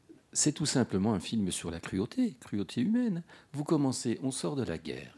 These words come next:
les gens sont enfermés. Ensuite, vous avez toute une série, tout un épisode où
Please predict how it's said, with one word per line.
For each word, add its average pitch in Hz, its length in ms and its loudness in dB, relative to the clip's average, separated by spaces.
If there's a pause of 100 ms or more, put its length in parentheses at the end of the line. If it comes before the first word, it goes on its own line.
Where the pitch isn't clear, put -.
(120)
les 101 120 -2
gens 107 160 0
sont 85 200 -6
enfermés. 131 540 -2 (920)
Ensuite, 147 420 4
vous 120 140 4
avez 110 140 4
toute 214 220 -4
une 202 120 2
série, 113 460 -4
tout 180 180 -12
un 165 100 4
épisode 110 880 2
où 123 100 0